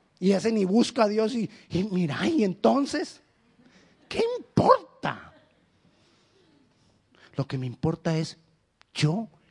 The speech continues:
y Dios. Mi corazón y Dios. Y que yo he decidido que separado de Él, nada puedo hacer.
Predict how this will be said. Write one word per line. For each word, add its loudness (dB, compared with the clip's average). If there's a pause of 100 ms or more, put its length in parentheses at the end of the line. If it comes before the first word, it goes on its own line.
(160)
y -8
Dios. -6 (840)
Mi 2
corazón -2
y -2
Dios. -4 (480)
Y 4
que 0
yo 2
he 2
decidido 0 (220)
que 4
separado 0
de 4
Él, -4 (320)
nada 2
puedo 2
hacer. -4